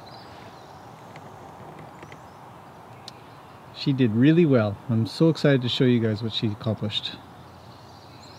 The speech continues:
Soon. There is definitely something over that way. I don't know what it is. Probably Gordon. Probably the neighbor.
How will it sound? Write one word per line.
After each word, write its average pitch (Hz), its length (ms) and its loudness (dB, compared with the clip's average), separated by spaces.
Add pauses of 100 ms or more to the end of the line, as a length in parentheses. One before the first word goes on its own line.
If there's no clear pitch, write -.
(680)
Soon. 170 260 2 (3000)
There 202 180 0
is 143 160 0
definitely 208 340 0
something 180 280 2
over 160 140 8
that 147 180 8
way. 117 220 4 (320)
I 170 40 2
don't 196 120 6
know 196 80 8
what 190 100 8
it 170 80 6
is. 151 320 6 (1160)
Probably 175 260 6
Gordon. 131 320 6 (800)
Probably 160 160 4
the 151 100 8
neighbor. 120 320 6